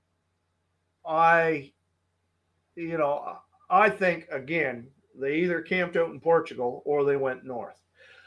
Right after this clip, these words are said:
My own thought is that they went north to Scotland because that is a much more hostile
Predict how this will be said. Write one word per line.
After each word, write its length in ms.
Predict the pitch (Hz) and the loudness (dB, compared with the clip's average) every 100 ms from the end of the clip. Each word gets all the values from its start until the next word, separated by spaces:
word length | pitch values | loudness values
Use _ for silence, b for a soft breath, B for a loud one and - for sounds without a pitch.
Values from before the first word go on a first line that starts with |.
| b b _ _ _ _ _ - | b b _ _ _ _ _ -4
My 260 | 143 165 | 4 8
own 340 | 214 294 302 233 | 12 10 8 0
thought 360 | 143 104 87 - _ _ | -2 -2 -6 -10 _ _
is 140 | 156 139 | -6 0
that 200 | 151 160 | 0 0
they 100 | 151 | -2
went 280 | 147 139 | -2 -4
north 500 | 143 156 175 175 165 _ - | -6 2 6 6 4 _ -14
to 100 | 139 | -14
Scotland 600 | - 165 151 - 101 - _ _ _ _ - | -4 2 2 2 -10 -18 _ _ _ _ -6
because 360 | 147 165 147 | -6 -4 -2
that 240 | 131 160 165 | 2 2 2
is 160 | 156 | -2
a 80 | 143 | -4
much 440 | 131 143 165 160 160 | -6 -4 -4 -4 -6
more 280 | 156 151 | -4 -4
hostile 1120 | 151 - - 165 170 - 156 147 156 185 196 | -6 -12 -6 -4 -4 -4 -2 0 0 0 -4